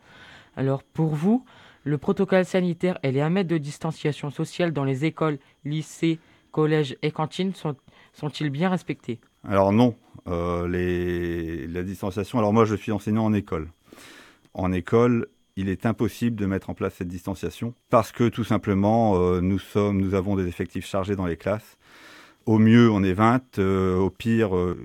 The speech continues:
Speaker 2: il y a des classes à une trentaine d'élèves.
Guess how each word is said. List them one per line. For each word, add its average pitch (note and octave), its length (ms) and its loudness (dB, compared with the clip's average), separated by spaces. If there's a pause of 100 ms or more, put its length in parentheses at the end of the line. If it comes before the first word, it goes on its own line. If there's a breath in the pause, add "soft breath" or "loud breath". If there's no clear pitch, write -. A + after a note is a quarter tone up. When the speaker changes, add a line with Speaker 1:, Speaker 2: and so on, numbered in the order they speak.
Speaker 2:
il F2 100 -10
y F2 80 -2
a F2+ 80 -2
des F2+ 220 -4
classes G2 540 -2
à E2+ 380 -2 (880 loud breath)
une G#2 140 2
trentaine A#2 480 2
d'élèves. G#2 480 4